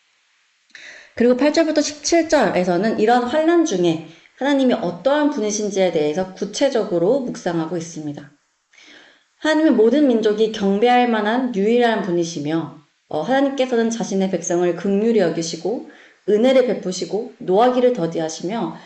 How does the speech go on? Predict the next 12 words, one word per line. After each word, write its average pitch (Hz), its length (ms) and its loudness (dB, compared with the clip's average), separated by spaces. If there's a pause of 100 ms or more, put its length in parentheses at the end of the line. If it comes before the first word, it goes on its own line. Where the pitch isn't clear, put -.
(120)
그 - 140 -4
인자와 202 500 0
진실함이 185 640 -2
풍부하시다고 254 960 -4
고백하고 165 480 -8
있어요. - 240 -20 (240)
또한 277 220 4
자신의 269 420 0
죽음에서 233 880 0 (220)
이미 202 400 0
그 185 100 0
건지셨던 160 880 -2